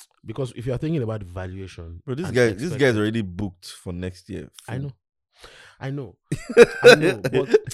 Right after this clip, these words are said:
Speaker 1: it's like, I
Speaker 2: Bro.
Speaker 1: think on tour, Burna, like, if Live Nation were to book Burna for a worldwide, for a world tour right now, I
Speaker 2: Mm-hmm.
Speaker 1: think they'll pay
Speaker 2: They'll pay
Speaker 1: almost,
Speaker 2: nothing less than
Speaker 1: almost,
Speaker 2: thirty, forty.
Speaker 1: no, they are not paying forty.
Speaker 2: Bro, now,
Speaker 1: Forty.
Speaker 2: you're
Speaker 1: No.
Speaker 2: doing, wait.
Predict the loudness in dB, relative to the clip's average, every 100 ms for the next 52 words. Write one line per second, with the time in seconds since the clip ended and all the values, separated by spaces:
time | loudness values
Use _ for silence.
0 | -4 -2 -2 -4 -4 -6 -8 -8 -4 -2
1 | 2 2 2 0 -6 -4 -4 -4 -4 -4
2 | -4 -4 -4 -4 -6 _ _ _ -8 -4
3 | -2 2 2 2 -4 -6 -8 -10 -12 -10
4 | -10 -10 -12 -14 -12 -10 -10 -12 -16 -18
5 | -16 -12 -14 -14 -14 -14 -12 -8 -6 -8
6 | -10 -14 -18 -18 -18 -18 _ -20 -20 -12
7 | -2 0 4 4 4 4 6 6 4 0
8 | -2 -2 -6 -4 -4 -4 -8 -10 -12 -14
9 | -18 -20 _ _ _ _ 0 6 6 8
10 | 6 4 2 -6 -8 0 0 0 -6 -4
11 | -6